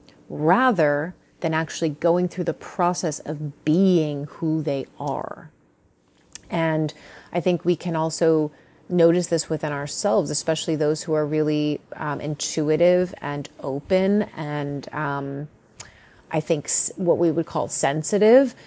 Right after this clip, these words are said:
We have to also be careful because especially those of us who are very intuitive and open and sensitive, we can often mimic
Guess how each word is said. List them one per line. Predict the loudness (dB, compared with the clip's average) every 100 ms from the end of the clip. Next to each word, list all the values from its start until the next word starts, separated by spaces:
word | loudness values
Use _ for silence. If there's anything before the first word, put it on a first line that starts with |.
| -20 _
We | 0 2
have | 2 0
to | -2
also | 0 0 0 -2
be | -2
careful | -6 -2 0 0 -4
because | -4 -4 -4
especially | -2 -2 0 0
those | 2 0 0
of | -2
us | -4
who | -4 -6
are | -4 0 0
very | 2 0 0
intuitive | -4 -6 -4 -2 -2 -2
and | -6 -6
open | -4 -4 -4 -6 -2 -4 -6 -20 -20 -8
and | -6
sensitive, | -4 -4 -4 -2 -4 -2
we | -4
can | -4 -4 -6
often | -4 -4 -4 0 0 2 2 0
mimic | 0 0 0